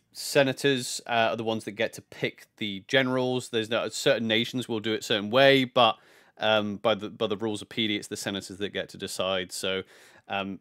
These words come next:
the senators, if it's, if they feel like it, they can just not have,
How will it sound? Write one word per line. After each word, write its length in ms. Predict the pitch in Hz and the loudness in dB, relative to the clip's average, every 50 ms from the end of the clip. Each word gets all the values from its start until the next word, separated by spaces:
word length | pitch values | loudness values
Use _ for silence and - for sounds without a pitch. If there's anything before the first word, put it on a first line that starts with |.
| _ _ | _ _
the 60 | 120 | -12
senators, 480 | - - 131 120 117 113 - 110 101 113 | -4 -2 -2 -2 -2 -4 -6 -8 -8 -8
if 160 | 117 107 - | -8 -6 -6
it's, 220 | 107 98 - - | -6 -6 -8 -12
if 160 | - 107 - | -12 -12 -8
they 120 | - 104 101 | -6 -6 -4
feel 220 | - - 151 160 | 0 2 2 4
like 260 | 123 113 110 113 - | 4 4 2 2 2
it, 200 | - 131 123 - | 0 0 0 0
they 100 | - 107 | -4 -6
can 320 | 98 - - 104 101 101 98 | -6 -6 -8 -8 -8 -8 -10
just 240 | - - - - - | -12 -16 -16 -10 -8
not 240 | 107 104 95 - - | -8 -6 -8 -8 -8
have, 420 | - 104 107 104 95 - - - | -4 -2 -2 -2 -2 -6 -14 -20